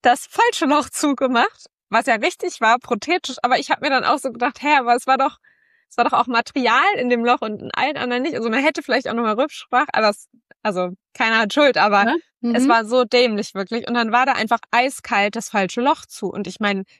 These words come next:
Speaker 1: wir reden von einer implantatgetragenen Cover Denture. Das ist
Speaker 2: Mhm.
Speaker 1: ungefähr eine absolute Vollkatastrophe.
Speaker 2: Das ist halt auch sehr teuer, ne?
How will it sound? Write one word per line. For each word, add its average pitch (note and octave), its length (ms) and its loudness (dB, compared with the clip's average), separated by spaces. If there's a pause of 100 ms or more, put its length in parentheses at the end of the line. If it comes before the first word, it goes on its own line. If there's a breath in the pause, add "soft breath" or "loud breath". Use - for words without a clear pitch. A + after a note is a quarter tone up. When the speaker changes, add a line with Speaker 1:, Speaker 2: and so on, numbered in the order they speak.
Speaker 1:
wir A3 120 -4
reden A#3 180 2
von G#3+ 160 -2
einer G#3+ 220 0
implantatgetragenen A3 1160 -2
Cover F#3+ 280 -2
Denture. G#3 380 -2
Das F3+ 160 -2
ist - 160 -12
Speaker 2:
Mhm. - 80 -8
Speaker 1:
ungefähr A3 380 0
eine - 320 -4
absolute B3 560 -2
Vollkatastrophe. G3+ 1200 -2
Speaker 2:
Das - 80 -16
ist G#3 120 -10
halt A#3+ 160 -4
auch G#3 100 -2
sehr G3 220 -2
teuer, A#3 400 0 (120)
ne? E4+ 120 -2